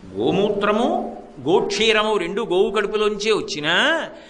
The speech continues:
మరి రెండు అందులోంచే వచ్చాయి కదండి, విరిగిపోయిన పాలు రాలేదేమిటండి అంటే, అదో అర్థం లేని చర్చ. అంతేగాని ఆ గోమూత్రం తెచ్చి గోక్షీరంలో పోస్తానంటే పాలు విరిగిపోతాయి.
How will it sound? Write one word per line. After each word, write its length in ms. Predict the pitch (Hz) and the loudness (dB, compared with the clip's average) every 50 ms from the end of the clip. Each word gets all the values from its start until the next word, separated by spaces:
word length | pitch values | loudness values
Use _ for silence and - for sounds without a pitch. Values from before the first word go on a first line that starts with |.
| - - - | -20 -6 -4
మరి 100 | 214 240 | -2 0
రెండు 260 | 254 233 220 233 254 | 2 2 2 2 2
అందులోంచే 420 | 254 240 233 240 247 247 240 - 247 | 0 2 2 0 0 0 0 0 -2
వచ్చాయి 280 | 226 220 226 240 240 | -2 0 0 -2 0
కదండి, 260 | 226 226 220 220 233 202 | 0 -2 -2 -4 -6 -4
విరిగిపోయిన 380 | 196 208 208 196 233 233 226 | -4 -4 -2 -2 -2 -2 -2
పాలు 300 | 220 220 190 180 202 214 | 0 0 0 0 2 0
రాలేదేమిటండి 640 | 220 208 202 202 208 208 202 202 196 208 196 196 202 | -2 -2 0 0 -2 -2 -4 -6 -6 -8 -6 -6 -6
అంటే, 440 | 202 196 196 233 233 226 - - - - - - | -6 -4 -4 -6 -6 -6 -10 -14 -16 -18 -12 -8
అదో 120 | - 147 196 | -2 0 2
అర్థం 380 | 208 175 - - 190 240 262 | 2 2 0 -2 -4 -4 -2
లేని 180 | 262 269 269 254 | -2 -4 -6 -4
చర్చ. 440 | - 220 214 - - - - - - - - - - - - - - - - - | -4 -2 -2 -4 -4 -6 -8 -10 -10 -12 -12 -12 -12 -12 -12 -14 -16 -16 -10 -8
అంతేగాని 420 | - 147 160 214 220 220 214 233 | -6 -2 0 0 0 2 2 2
ఆ 380 | 226 226 196 175 160 147 135 127 | 4 2 2 2 0 -2 -6 -6
గోమూత్రం 640 | 117 113 139 156 185 214 226 226 - 220 233 226 | -4 -2 -2 -2 0 0 -2 -2 -2 -2 -4 -2
తెచ్చి 260 | 226 220 208 214 233 220 | -2 -2 -2 -4 -6 -4
గోక్షీరంలో 600 | 165 180 202 202 - 196 220 220 226 226 233 233 | 0 0 0 2 2 0 0 0 0 0 0 -2
పోస్తానంటే 520 | 226 220 208 202 226 233 233 226 226 233 | -2 -2 -4 -2 -2 -2 -2 -2 -2 -4
పాలు 260 | 247 247 254 262 277 302 | -2 0 2 2 2 0
విరిగిపోతాయి. 580 | 294 294 302 330 302 302 285 - - - - | 0 0 -2 0 -2 -2 -4 -4 -8 -10 -12